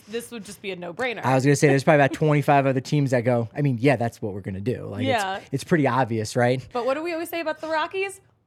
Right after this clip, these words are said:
Speaker 1: Hoarder energy.
Speaker 2: Hoarder energy. Yeah.
Speaker 1: Hoarder
Speaker 2: They,
Speaker 1: energy.
Speaker 2: they've done it again here with, uh, with Jurickson Profar. So the young guys, I think they will eventually play.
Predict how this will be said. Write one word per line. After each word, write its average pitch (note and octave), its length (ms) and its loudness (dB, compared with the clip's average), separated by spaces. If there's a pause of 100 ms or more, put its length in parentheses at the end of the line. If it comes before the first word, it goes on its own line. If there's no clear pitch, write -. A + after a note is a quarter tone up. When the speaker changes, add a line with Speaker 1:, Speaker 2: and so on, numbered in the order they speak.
(140)
Speaker 1:
Hoarder A#3+ 680 -4 (300)
energy. E3+ 600 -10 (360)
Speaker 2:
Hoarder G2+ 220 -6
energy. C#3 440 -2 (140)
Yeah. C3 120 2
Speaker 1:
Hoarder F#3 300 -4 (100)
Speaker 2:
They, - 100 -4
Speaker 1:
energy. G#2+ 100 0
Speaker 2:
they've A2+ 260 0
done B2+ 140 4
it C3 100 2
again B2 240 2
here B2 260 2
with, A#2 320 0
uh, A2 220 0 (320)
with C3+ 180 4
Jurickson C#3 360 2
Profar. B2+ 360 2
So D3+ 140 0
the D3+ 80 4
young F#3 200 6
guys, G3+ 220 4 (240)
I E3 120 4
think F#3 260 0
they G3 140 6
will F3 220 6
eventually D#3+ 580 2
play. C#3 460 0